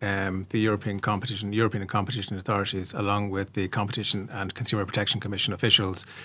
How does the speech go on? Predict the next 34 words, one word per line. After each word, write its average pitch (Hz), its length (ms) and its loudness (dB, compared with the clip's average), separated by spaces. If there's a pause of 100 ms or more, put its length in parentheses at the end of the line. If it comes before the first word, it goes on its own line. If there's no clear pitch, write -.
(240)
uh, 107 200 8
turned 123 240 8
up 107 80 6
at 107 60 -2
the 110 60 2
doorsteps 101 440 2
of 98 80 0
a 101 60 0
number 98 400 2
of, 95 360 0
uh, 104 60 0
insurance 104 580 4
company, 95 640 0
uh, 92 800 -2
providers, 98 480 4
insurance 117 300 4
providers 98 360 0
in, 92 120 -4
in, 101 240 -4
in 98 100 -4
the 101 80 -4
country, 101 320 0
including 113 580 10 (360)
the - 60 6
main 104 280 6
lobby 101 240 4
group, 95 320 2
Insurance 101 560 2
Ireland, 92 460 2 (360)
uh, 120 40 6 (340)
investigating, 107 640 4
uh, 113 720 0
a 120 40 -2
f-, - 200 -4